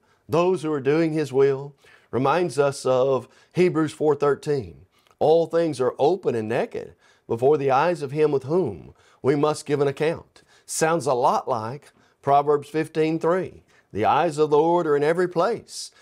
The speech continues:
beholding the good and the evil." Friend, God knows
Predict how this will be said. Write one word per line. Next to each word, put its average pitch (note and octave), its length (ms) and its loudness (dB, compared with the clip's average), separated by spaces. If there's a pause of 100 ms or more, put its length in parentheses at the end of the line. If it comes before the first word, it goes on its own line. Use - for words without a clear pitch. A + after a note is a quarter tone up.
(160)
beholding D#3 640 0
the C3 80 0
good C3 720 0 (240)
and D3+ 280 0
the C3+ 140 -2
evil." G#2 500 -8 (320)
Friend, E3+ 440 -2
God F3 320 0
knows F#2+ 720 -8